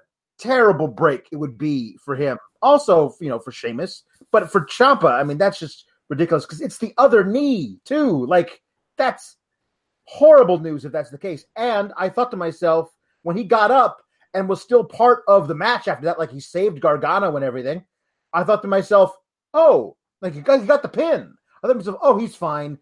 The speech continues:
And then I remembered, "Oh, no, wait, this is, this is Tommaso Ciampa, who will wrestle through, like,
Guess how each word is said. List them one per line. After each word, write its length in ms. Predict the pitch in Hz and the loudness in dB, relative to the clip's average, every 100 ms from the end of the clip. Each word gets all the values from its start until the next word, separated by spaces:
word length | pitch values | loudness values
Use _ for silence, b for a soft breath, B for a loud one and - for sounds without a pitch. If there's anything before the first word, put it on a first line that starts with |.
| _ _ - | _ _ -8
And 200 | 170 160 | -4 0
then 140 | 254 | 2
I 60 | 220 | 4
remembered, 580 | 190 196 190 139 107 _ _ _ | 2 2 0 -2 -8 _ _ _
"Oh, 100 | 190 | 0
no, 200 | 180 165 | 2 0
wait, 280 | 139 143 - | -2 -4 -8
this 180 | 135 - | -18 -20
is, 220 | 127 _ _ - | -20 _ _ -16
this 160 | 156 131 | -16 -16
is 280 | 117 _ _ | -20 _ _
Tommaso 320 | 139 131 117 | -12 -12 -10
Ciampa, 500 | - 139 127 110 95 _ _ _ - | -8 -6 -6 -10 -12 _ _ _ -8
who 120 | 135 | -6
will 160 | 127 | -4
wrestle 320 | 131 139 135 113 | -2 -4 -6 -8
through, 420 | 135 135 123 117 | -4 -4 -4 -4
like, 320 | 117 101 | -6 -6